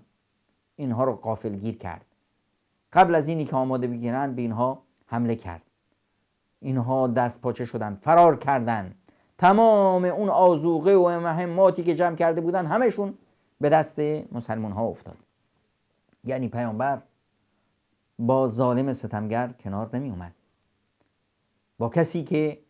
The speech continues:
خیانت بکنه، با کسی که انسان بکشه، با کسی که فتنه و فساد به، به راه بندازه، با کسی که جامعه رو به آشوب بکشه، می‌خواد هر کی باشه، قبایل باشن، می‌خواد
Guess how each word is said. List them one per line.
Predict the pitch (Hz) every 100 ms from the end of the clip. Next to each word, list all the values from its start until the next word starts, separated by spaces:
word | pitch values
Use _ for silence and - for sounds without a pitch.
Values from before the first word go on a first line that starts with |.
| _ _
خیانت | - 156 147 156 170 151
بکنه، | 120 113 104
با | 92
کسی | 92 110 -
که | 120
انسان | 117 110 156 151
بکشه، | 123 117 101 92
با | 92 104
کسی | 131 131 127
که | 139 131 - _ _ _
فتنه | - 165 165 175
و | 165
فساد | 151 147 170 165 135
به، | 147 131 135 123
به | 120 135
راه | 120
بندازه، | 123 113 107 104
با | 117
کسی | 147 151 156
که | 143
جامعه | 139 139 160 202
رو | 185
به | 156
آشوب | 160 - 165 113
بکشه، | 135 127 147 147 - _ _ _ _
می‌خواد | 214 269
هر | 254 269
کی | 262
باشه، | 254 240 92 - _ _ _ _ _ _ _ -
قبایل | 240 170 190 240
باشن، | 208 202 202 147
می‌خواد | 117 196 156